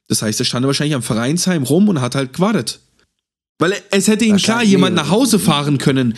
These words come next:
Speaker 2: Ja, das
Speaker 1: Mit,
Speaker 2: ist jetzt die
Speaker 1: äh,
Speaker 2: Frage, ob der andere gleich gecheckt hat, dass die falsche Tasche ist oder auch erstmal nach Hause gelaufen ist und dann da keinen Schlüssel hatte. Davon ist ja
Speaker 1: Das
Speaker 2: erstmal auszugehen.
Speaker 1: Das ist hier nicht erkenntlich.
Speaker 2: Okay, also auf jeden Fall, äh, er entschuldigt sich dafür,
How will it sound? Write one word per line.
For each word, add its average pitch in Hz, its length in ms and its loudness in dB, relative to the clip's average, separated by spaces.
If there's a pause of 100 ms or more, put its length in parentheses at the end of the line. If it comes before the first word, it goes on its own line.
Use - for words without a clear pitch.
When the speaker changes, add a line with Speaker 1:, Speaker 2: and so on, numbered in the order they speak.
Speaker 2:
Ja, 147 100 2
das 147 140 0
Speaker 1:
Mit, 160 80 2
Speaker 2:
ist 160 100 -4
jetzt 156 100 -4
die 180 40 2
Speaker 1:
äh, 165 100 0
Speaker 2:
Frage, 151 180 -4
ob 160 100 -6
der 135 120 0
andere 147 320 -2
gleich 131 400 -4
gecheckt 180 320 -4
hat, 185 80 -2
dass 170 120 -6
die 160 100 -4
falsche 143 280 -4
Tasche 139 200 -4
ist 156 60 0
oder 143 60 -2 (140)
auch 131 60 -4
erstmal 127 220 -4
nach 104 180 -6
Hause 110 260 -4
gelaufen 139 380 -4
ist 175 140 -4
und 127 100 -4
dann 151 180 -4
da 110 100 -4
keinen 98 200 -6
Schlüssel 95 340 -6
hatte. 87 240 -10 (420)
Davon 98 320 -4
ist 110 100 -4
ja 139 40 -2
Speaker 1:
Das 107 100 -4
Speaker 2:
erstmal 107 200 -6
auszugehen. 87 520 -6 (600)
Speaker 1:
Das 131 180 -4
ist 131 200 -6
hier 139 200 -2
nicht 127 200 -4
erkenntlich. 110 420 -4
Speaker 2:
Okay, 95 100 -6
also 117 200 -4
auf 113 200 -8
jeden 147 280 -2
Fall, 147 340 -6 (200)
äh, - 160 -6
er 104 100 -4
entschuldigt 170 360 -4
sich 294 140 -4
dafür, 240 420 -2